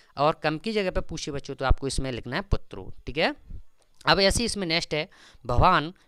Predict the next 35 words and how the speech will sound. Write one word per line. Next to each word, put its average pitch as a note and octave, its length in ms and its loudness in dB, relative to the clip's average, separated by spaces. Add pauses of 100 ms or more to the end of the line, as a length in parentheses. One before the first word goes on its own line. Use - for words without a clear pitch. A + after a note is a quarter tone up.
(100)
कुत - 200 -2
भयात C3 640 2 (240)
पलायत।" A#2 500 2 (340)
तो F#3+ 80 -4
बच्चों F#3 220 0
इसमें E3+ 340 -4 (360)
कहा F3 220 0
की F3 140 -6
जगह D3+ 220 -2
श्रृंगाल D#3 500 2
है C3+ 200 0 (100)
और B2 280 0 (300)
कम D#3 160 0
की E3+ 180 -4
जगह A#2+ 260 -2
व्याघ्रम। G2+ 500 -8 (240)
ठीक C#3 100 -2
है D3 60 -4
बच्चों, - 220 -6
ऐसे C#3 240 -2
ही - 20 0
आपको C3+ 220 -2
इनको C3 180 -8
सबको B2+ 300 -6
पढ़ना B2 320 -2
है C#3 140 -6 (460)
और B2+ 180 -2
पढ़ A2+ 200 -4
के C3+ 160 -10
जाना, B2 260 -6
अच्छी - 340 -8
तरीक़ा B2 340 -8
से B2+ 140 -8
आपको A#2+ 220 -6
याद D#3 320 0